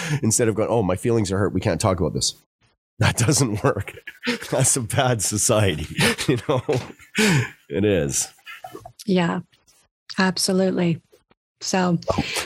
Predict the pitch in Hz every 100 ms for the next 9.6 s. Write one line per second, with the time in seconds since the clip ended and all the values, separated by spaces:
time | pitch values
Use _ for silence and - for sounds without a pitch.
0 | - 220 311 359 - 214 254 - 294 269
1 | - 247 254 254 262 254 247 240 226 240
2 | 247 202 196 - 202 180 214 226 240 233
3 | 233 226 208 202 202 208 202 190 180 _
4 | - - _ - 202 208 220 226 220 _
5 | - 196 175 - 240 240 233 214 220 220
6 | 214 214 220 208 226 226 220 214 214 208
7 | 208 214 220 214 220 208 208 202 208 214
8 | 208 208 208 202 196 202 196 196 208 196
9 | 185 196 185 190 180